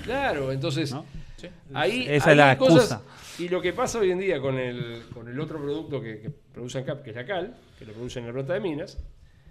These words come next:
Speaker 1: es que los costos operativos que tiene ancap son tan altos que exceden a los costos operativos de las otras tres empresas, que hasta donde sé, una es de Lugano y de, mm,
Speaker 2: Godín.
Speaker 1: Godín, eh, exceden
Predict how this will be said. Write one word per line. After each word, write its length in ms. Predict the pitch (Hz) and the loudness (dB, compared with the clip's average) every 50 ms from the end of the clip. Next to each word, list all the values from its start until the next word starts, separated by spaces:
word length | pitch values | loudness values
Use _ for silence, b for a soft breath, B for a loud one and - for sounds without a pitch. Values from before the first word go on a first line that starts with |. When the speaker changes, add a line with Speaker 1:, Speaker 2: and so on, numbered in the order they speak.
| b b b b b b b b b b b b b b _ _ _ _ _ - | b b b b b b b b b b b b b b _ _ _ _ _ -4
Speaker 1:
es 140 | - 180 170 | -4 -4 -2
que 140 | - 165 170 | -2 -2 0
los 160 | 170 170 170 | 0 0 0
costos 340 | - 294 294 285 320 240 202 | 0 0 0 2 2 0 2
operativos 560 | 220 208 196 185 180 175 185 226 220 190 165 | 2 2 4 4 4 2 2 0 0 0 0
que 100 | 165 160 | 0 0
tiene 180 | 156 180 185 | 0 0 0
ancap 260 | 170 156 143 160 151 131 | 0 0 0 -4 -4 -4
son 300 | - 170 165 151 143 - | -4 -4 -4 -4 -2 0
tan 160 | 240 262 269 | 2 4 6
altos 580 | 277 262 214 175 139 139 165 190 190 - - - _ _ _ _ _ _ _ _ _ _ - | 6 6 4 2 0 -2 -4 -4 -4 -8 -14 -18 _ _ _ _ _ _ _ _ _ _ -6
que 100 | 170 170 | -6 -4
exceden 720 | 156 - - 254 302 311 277 220 196 202 226 254 262 269 - _ - 147 | -4 -4 -4 -2 0 2 4 4 2 2 0 -4 -8 -12 -16 _ -18 -10
a 120 | - 143 | -6 -4
los 100 | 151 147 | -4 -4
costos 260 | 139 277 277 269 277 220 | -4 -4 -6 -4 -4 -4
operativos 440 | 214 208 196 185 175 - 262 277 | -2 -2 -2 -4 -4 -4 -4 -4
de 80 | 254 220 | -2 -2
las 140 | 190 - 233 | -4 -6 -6
otras 180 | 254 240 180 | -6 -6 -6
tres 220 | - 226 240 214 - | -4 -4 -6 -4 -4
empresas, 380 | 196 214 220 220 214 208 247 | -4 -6 -4 -6 -6 -6 -8
que 200 | 233 170 139 135 131 | -8 -8 -8 -8 -8
hasta 240 | 117 - - 127 120 | -12 -12 -10 -8 -8
donde 260 | 123 123 123 123 120 | -8 -8 -8 -10 -10
sé, 180 | - - 170 | -10 -8 -8
una 180 | 160 160 165 156 | -6 -6 -4 -6
es 60 | 123 | -6
de 80 | 123 117 | -6 -6
Lugano 480 | 117 123 143 175 180 156 143 127 120 | -6 -4 -4 -2 -2 -2 -2 -4 -4
y 60 | 117 117 | -6 -8
de, 800 | 113 110 113 110 110 107 107 107 107 107 107 104 104 101 101 98 | -8 -8 -8 -8 -8 -8 -8 -8 -8 -8 -10 -10 -12 -12 -14 -14
mm, 880 | 98 95 95 92 92 90 - - - _ _ _ _ _ _ - - 120 | -16 -18 -18 -18 -18 -20 -20 -20 -20 _ _ _ _ _ _ -18 -10 -4
Speaker 2:
Godín. 340 | 120 135 139 139 131 117 104 - - 123 | 0 2 4 4 4 2 -2 -8 -12 -10
Speaker 1:
Godín, 400 | 117 127 156 156 151 190 214 - - _ _ _ _ _ _ - _ _ - - - - - - - | -8 -6 -6 -4 -6 -8 -10 -16 -20 _ _ _ _ _ _ -20 _ _ -14 -14 -14 -14 -18 -20 -12
eh, 340 | - 127 131 135 135 135 135 139 | -6 -2 -2 0 0 -2 -4 -4
exceden 720 | 143 135 139 - - 208 262 262 240 208 190 180 196 196 | -6 -6 -6 -6 -2 0 2 4 4 4 4 2 0 -6